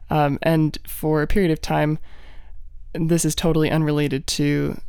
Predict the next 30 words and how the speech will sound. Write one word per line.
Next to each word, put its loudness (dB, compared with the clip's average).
to -2
music, 4
but -2
for 2
a 2
period 4
of 2
time, 0
I 2
was 2
also 0
a 0
barista 0
in -2
a -2
coffee 0
shop, -2
and 2
I 0
was -2
making 2
lattes 0
on 0
a 0
daily 4
basis 0
with 0
very 2
hot -2
milk 2